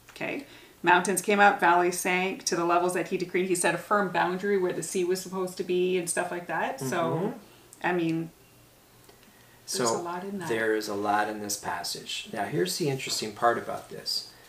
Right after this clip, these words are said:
Speaker 2: There was another flood that we know about. The time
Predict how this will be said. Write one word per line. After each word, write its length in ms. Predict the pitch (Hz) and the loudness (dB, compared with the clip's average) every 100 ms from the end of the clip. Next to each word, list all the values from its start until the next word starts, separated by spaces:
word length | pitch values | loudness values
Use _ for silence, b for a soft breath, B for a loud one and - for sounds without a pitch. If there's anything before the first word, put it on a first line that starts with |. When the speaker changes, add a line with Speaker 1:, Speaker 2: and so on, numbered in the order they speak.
| B - | B 6
Speaker 2:
There 240 | 165 220 | 10 10
was 340 | 180 214 220 | 10 8 6
another 400 | 196 175 180 190 | 6 8 8 8
flood 680 | 180 - 143 156 139 - - - - | 4 0 2 6 6 4 -6 -14 -6
that 220 | 127 127 | -2 0
we 140 | 131 135 | -2 -2
know 240 | 127 127 | -2 -4
about. 500 | - - - - - - - - - - - - - - | -4 -8 -10 -14 -18 -18 -20 -20 -20 -20 -20 -20 -20 -16
The 80 | 208 | -14
time 640 | - - - 139 143 143 | -10 -8 -4 -4 -4 -6